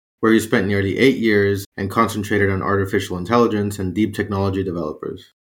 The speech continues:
He will have a similar role at Clear Ventures, where he will help identify and back early-stage A I and deep tech deals.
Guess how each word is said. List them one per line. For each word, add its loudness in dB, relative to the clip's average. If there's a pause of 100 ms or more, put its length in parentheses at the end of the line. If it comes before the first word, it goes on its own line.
(160)
He 0
will 4
have 2
a -4
similar 4
role 4
at -2
Clear 4
Ventures, 0
where 2
he 2
will 0
help 0
identify 0
and -4
back -2
early-stage 2
A 2
I 0
and -2
deep -4
tech -6
deals. -6